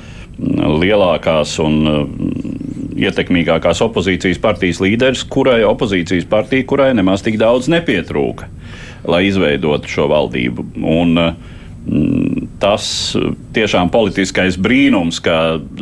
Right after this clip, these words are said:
zem šī Netanjahu autoritātes spiediena, um, izveidojās šī paradoxālā koalīcija un, protams, pietiekami trauslā. Nu,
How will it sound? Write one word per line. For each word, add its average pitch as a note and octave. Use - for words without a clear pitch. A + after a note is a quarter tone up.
zem F#2+
šī F2
Netanjahu G#2
autoritātes F#2
spiediena, D#2+
um, -
izveidojās E2+
šī F2+
paradoxālā D#2+
koalīcija B2+
un, F2
protams, F2
pietiekami F2
trauslā. G2
Nu, A2